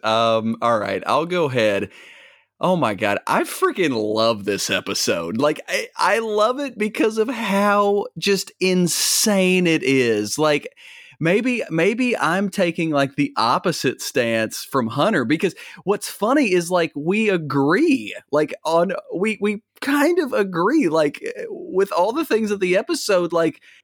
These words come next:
but for some reason, like, it just hit with me, dude. I don't know if it was just so funny to me or what the hell came across.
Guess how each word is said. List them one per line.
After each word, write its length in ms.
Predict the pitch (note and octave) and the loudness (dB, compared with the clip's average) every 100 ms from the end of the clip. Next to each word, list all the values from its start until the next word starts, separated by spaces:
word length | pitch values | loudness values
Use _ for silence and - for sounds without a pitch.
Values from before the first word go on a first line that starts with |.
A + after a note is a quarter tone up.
| _ _ | _ _
but 220 | E3 C#4 - | -4 -4 -4
for 160 | - A#3+ | -2 -2
some 400 | - B3+ D4+ B3 | 0 2 4 4
reason, 440 | G#3+ C#4 A3 D#3+ | 2 2 2 0
like, 200 | D3 D#3+ - | 2 0 0
it 180 | A3 C4 | -2 -2
just 340 | - B3 G3+ | -2 -2 -2
hit 340 | C3 G#3 G#3+ F3+ | -4 0 0 0
with 180 | C3+ - | -2 0
me, 220 | A#2+ A#2 | 0 2
dude. 160 | C#3+ | 0
I 140 | B2+ G#3 | 2 2
don't 160 | B3 | 2
know 160 | F#3+ E3+ | 2 0
if 120 | D#3 | 0
it 100 | D#3+ | -2
was 240 | B2 A#2 - | -2 -4 -4
just 320 | C#3 C3 - | -2 -2 0
so 200 | B2+ G#2+ | -2 -2
funny 560 | - - E3 A#3 D4 | -8 -4 0 2 2
to 100 | C#4 | 2
me 400 | B3 A#3+ A#3 A#3 | 2 2 2 2
or 200 | F#3+ E3+ | 2 2
what 260 | D3 G3 A3+ | 2 -2 -2
the 80 | D#4+ | -2
hell 520 | E3 F#3 F#3 B2+ A#2 | 0 2 2 2 0
came 280 | - D#3+ E3 | -2 0 0
across. 340 | C3+ D3+ D3 | 0 0 0